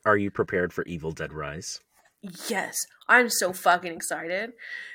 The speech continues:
Speaker 2: Especially after you told me, you're like, "Oh no, you have to watch the, like, remake or
Speaker 1: Oh,
Speaker 2: reimagining."
Speaker 1: the re-, isn't the remake so good?
Speaker 2: It's so fucking good. It's so gory. And, like, the Evil Dead series is, like,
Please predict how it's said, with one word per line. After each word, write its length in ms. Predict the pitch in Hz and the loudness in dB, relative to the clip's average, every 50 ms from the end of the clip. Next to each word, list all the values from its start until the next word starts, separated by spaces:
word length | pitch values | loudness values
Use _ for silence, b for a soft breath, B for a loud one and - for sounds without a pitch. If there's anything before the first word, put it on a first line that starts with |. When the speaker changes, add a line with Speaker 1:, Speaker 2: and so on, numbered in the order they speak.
| B B - | B B -2
Speaker 2:
Especially 380 | 233 - 254 262 269 - 392 | 4 10 10 10 10 10 12
after 260 | 359 277 262 262 262 262 | 12 12 12 12 12 6
you 300 | 233 214 208 214 233 233 | -2 -2 -2 -2 -2 -2
told 240 | 233 247 220 214 | 0 0 0 0
me, 80 | 214 202 | 0 0
you're 120 | 190 190 | 0 0
like, 120 | 185 175 - | 0 0 4
"Oh 80 | - 196 | 4 4
no, 100 | 208 202 | 4 4
you 160 | 175 165 170 | 2 2 0
have 300 | 170 - - 180 180 180 | 2 6 8 8 8 8
to 120 | - 180 170 | 4 -4 -2
watch 340 | 170 160 160 160 - - - | 0 0 0 0 -2 -6 -4
the, 80 | 175 | -4
like, 200 | 160 156 147 147 160 | -2 -2 -4 -4 -6
remake 560 | 160 160 165 160 151 143 147 143 151 151 156 | -10 -6 -4 -4 -4 -2 -2 -4 -4 -4 -6
or 60 | 151 | -4
Speaker 1:
Oh, 40 | 160 | -4
Speaker 2:
reimagining." 800 | 160 151 151 151 147 139 120 139 - - 147 139 135 123 127 - | -4 -4 -4 -2 0 0 0 0 -2 -4 -6 -6 -6 -8 -6 -4
Speaker 1:
the 120 | 98 90 | -4 -4
re-, 200 | 82 85 98 117 - | -4 -4 -6 -4 0
isn't 260 | - 156 196 294 339 381 | 2 2 2 2 -2 -2
the 80 | 349 | -2
remake 480 | 302 240 190 156 151 156 156 - - 98 | 0 2 4 6 6 6 4 2 -2 -10
so 240 | - - - 107 101 | -4 2 4 4 4
good? 340 | 90 95 90 87 87 87 - _ _ - | 4 2 0 0 0 -4 -6 _ _ -4
Speaker 2:
It's 220 | 208 208 208 - | -4 0 2 2
so 160 | - 185 190 | 2 2 2
fucking 380 | 185 185 175 180 175 175 170 160 | 2 0 0 0 0 -4 -6 -2
good. 160 | 170 156 170 | 2 4 4
It's 240 | 214 208 - - - | 4 4 4 4 4
so 180 | - 208 202 202 | 6 6 4 2
gory. 640 | 185 - 160 156 165 160 180 202 240 269 277 - - | 2 0 -2 0 4 4 4 4 2 0 2 8 8
And, 140 | 240 254 | 8 10
like, 240 | 254 240 214 208 - - - - _ _ _ _ _ _ _ | 10 10 8 8 6 -2 -12 -12 _ _ _ _ _ _ _
the 160 | - - - - | -10 -10 -10 -10
Evil 240 | - 226 247 320 285 | -10 -6 -2 -2 2
Dead 240 | 214 214 208 202 202 | 4 4 4 4 2
series 440 | - - 185 185 180 180 175 160 - - | -2 -2 0 0 0 0 -2 -4 -8 -10
is, 160 | - 180 - | -8 -6 -4
like, 240 | - 123 - - | -4 -4 -4 -6